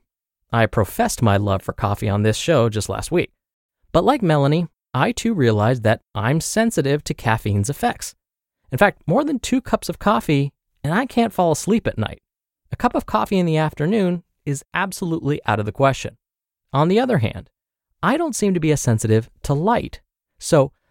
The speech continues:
the run-of-the-mill blinds in my bedroom seem to be fine for now. When it comes to blue light exposure,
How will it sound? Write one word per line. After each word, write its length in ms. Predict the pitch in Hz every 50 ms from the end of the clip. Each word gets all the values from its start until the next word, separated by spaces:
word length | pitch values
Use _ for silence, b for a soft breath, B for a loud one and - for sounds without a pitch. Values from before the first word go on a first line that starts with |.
| _ _
the 100 | - 117
run-of-the-mill 720 | 113 110 110 120 147 170 160 147 147 139 127 123 135 147 -
blinds 440 | 110 95 110 110 110 123 139 143 135
in 120 | 143 135
my 140 | 120 113 113
bedroom 580 | 110 101 117 127 147 170 214 240 262 269 262 240 -
seem 260 | - - 226 233 240 220
to 60 | 226
be 120 | 202 220
fine 300 | 190 - 233 220 214 196
for 140 | - - 175
now. 260 | 180 214 196 - - _ _ _ _ _ _ _ _ _ _ -
When 120 | - 139
it 60 | 165 -
comes 180 | - 190 160 -
to 80 | 147
blue 220 | 113 104 131 135 127
light 260 | 117 131 175 269 285
exposure, 680 | 214 - - - - 113 101 101 95 104 110 147 160